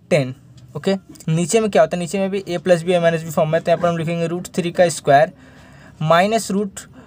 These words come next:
फ़ाइव का स्क्वायर, ठीक है ना। अभी देखिए इसको सॉल्व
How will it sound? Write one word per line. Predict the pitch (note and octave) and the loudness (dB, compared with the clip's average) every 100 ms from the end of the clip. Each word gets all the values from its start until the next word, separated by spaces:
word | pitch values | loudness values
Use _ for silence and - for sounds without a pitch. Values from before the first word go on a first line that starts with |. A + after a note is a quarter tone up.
| - | -20
फ़ाइव | - F3 D#3 D3 - | 0 2 2 0 2
का | G3 F#3+ - - - | 2 2 -6 -18 -8
स्क्वायर, | D#3 - B2+ C#3 - - - | -4 0 0 0 -12 -20 -6
ठीक | F#3 E3+ | -2 0
है | |
ना। | B2+ - - - - - - | -2 -4 -14 -18 -18 -18 -4
अभी | D#3+ F3+ | -2 0
देखिए | F#3 - | 0 -2
इसको | F3 - A3 | -4 0 0
सॉल्व | - F3 F#3+ | 4 6 6